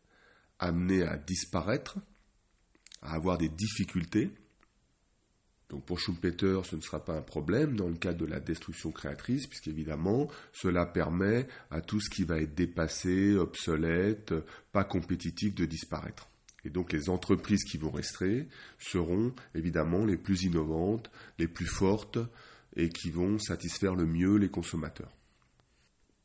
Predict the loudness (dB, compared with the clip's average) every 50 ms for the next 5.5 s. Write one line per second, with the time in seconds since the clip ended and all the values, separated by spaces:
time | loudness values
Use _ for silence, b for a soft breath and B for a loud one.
0 | _ _ _ _ _ -2 -2 -2 0 0 0 0 0 0 2 4 4 4 4 4
1 | 2 0 0 -2 0 0 0 0 -2 -2 0 2 2 4 4 6 6 4 2 2
2 | 0 0 2 2 4 4 4 2 2 4 2 2 2 4 2 2 2 2 0 2
3 | 4 4 4 4 2 0 -2 0 0 0 0 -2 0 0 2 2 2 2 2 2
4 | 0 -2 -2 -2 0 0 2 2 2 2 4 4 6 6 6 6 6 6 8 8
5 | 6 6 4 4 4 4 4 2 0